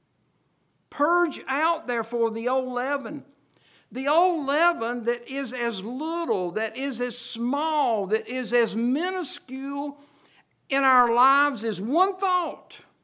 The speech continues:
We're to purge it out. We're to purge it out. We think, "Okay, that sounds great. How are we gonna do it? How are we gonna do it?" Brother Jim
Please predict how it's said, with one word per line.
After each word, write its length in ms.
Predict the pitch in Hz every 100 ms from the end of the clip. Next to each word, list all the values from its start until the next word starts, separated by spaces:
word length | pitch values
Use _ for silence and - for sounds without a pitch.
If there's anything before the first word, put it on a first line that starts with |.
| _ _ _ _ _ _ _ -
We're 180 | 302 330
to 60 |
purge 500 | - - 330 392 339
it 100 | 311
out. 600 | 311 370 381 339 - - - _ _ _ _ _ _ _ _ _
We're 140 | 262 269
to 40 |
purge 400 | - 262 302 285
it 80 | 247
out. 420 | 254 - - _ _ _ _ _ _ _ _ _ _ _ _ _ _ _
We 140 | -
think, 220 | 254 - -
"Okay, 360 | 180 226 302
that 200 | 294 302
sounds 380 | - 311 311 269
great. 380 | 220 285 240 - -
How 260 | - 247 269
are 40 |
we 120 | 247 220
gonna 260 | 214 202
do 280 | 170 151 131
it? 220 | - _ _ _ _ _ _ _ _ _ _ _
How 160 | 175 185
are 40 |
we 60 | 170
gonna 160 | 160
do 200 | 147 208
it?" 80 | 220 _ _ _ _ _ _ _ _ _ _ _ _ -
Brother 300 | 214 240 226
Jim 560 | 170 254 196 170 226